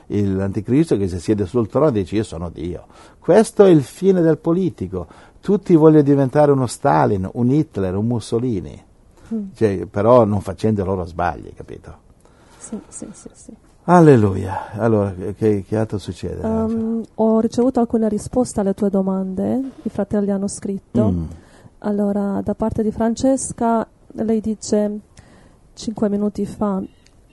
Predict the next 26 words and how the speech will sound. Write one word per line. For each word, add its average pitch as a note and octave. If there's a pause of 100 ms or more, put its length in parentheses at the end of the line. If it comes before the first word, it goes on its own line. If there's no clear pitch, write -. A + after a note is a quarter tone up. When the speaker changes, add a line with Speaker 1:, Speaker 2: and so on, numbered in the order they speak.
(280)
Speaker 2:
"Eh, A3
in B3
una A#3
ditta D4+
piena B3
di A3
debiti G#3
e -
di G#3
tasse A#3+
arretrate A3
non A3+
saldate, G#3 (340)
ti B3
fanno C#4+
i A#3
finanziamenti A3+
ai G#3+
loro G#3
tassi A3
direttamente A3
con G#3
la G3
Camera G#3+
di G3
Commercio. F#3+